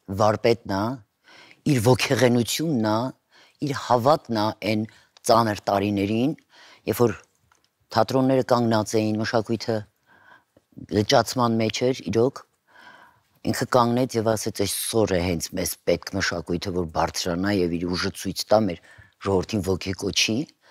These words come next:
Ստեղծվեց համազգային թատրոնը և ինքը ընտրեց մարդկանց, որոնք ունեն այդ արժեքները, և ստեղծեց այդ տունը ժայռի վրա, որի հիմքում ընկած էին այդ հոգևոր արժեքները,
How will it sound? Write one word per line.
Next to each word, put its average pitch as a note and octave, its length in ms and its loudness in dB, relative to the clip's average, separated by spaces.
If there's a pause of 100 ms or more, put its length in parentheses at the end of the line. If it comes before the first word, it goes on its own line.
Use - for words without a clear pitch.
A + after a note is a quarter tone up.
(540)
Ստեղծվեց - 640 2
համազգային D3 560 2
թատրոնը G#2+ 500 -4
և A#2+ 240 4
ինքը C#3 200 0
ընտրեց B2 360 0
մարդկանց, A#2 640 0
որոնք A#2+ 320 2 (720)
ունեն B2 340 4
այդ G2+ 280 -2
արժեքները, G2+ 680 0 (520)
և D3 220 4
ստեղծեց - 520 -2
այդ C3+ 280 -4
տունը A2 420 0 (240)
ժայռի F#2 500 -2
վրա, D#2 240 -6 (880)
որի E3+ 240 6
հիմքում E3 640 4
ընկած A2+ 400 4
էին G2+ 200 -2
այդ B2+ 200 -6
հոգևոր C3 440 -6
արժեքները, G#2 640 -8